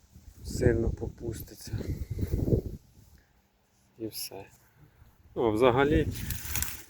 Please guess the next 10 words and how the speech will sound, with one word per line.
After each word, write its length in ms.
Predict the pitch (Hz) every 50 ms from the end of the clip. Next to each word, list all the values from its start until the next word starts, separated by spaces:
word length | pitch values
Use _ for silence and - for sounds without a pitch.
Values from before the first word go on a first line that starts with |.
| - - -
е, 380 | 120 113 110 107 104 101 101 101 98 - - - - - - - - - - - - - - - - _ _ - - _ _ _ _ _ - - _ _ -
можна 360 | 113 110 117 117 - 107 107
даже 260 | 101 104 107 98 107 104
без 180 | 98 104 98
цих 260 | - - 120 104 -
натяжок. 480 | 107 104 95 - - - 101 92 - - - -
Просто 320 | - 120 110 - - 107
хорошо 440 | 95 - - 113 110 104 - - 104
натягли 480 | 101 104 104 - - 127 131 147 156 147
проволоку. 560 | - - - 127 120 113 117 113 113 - -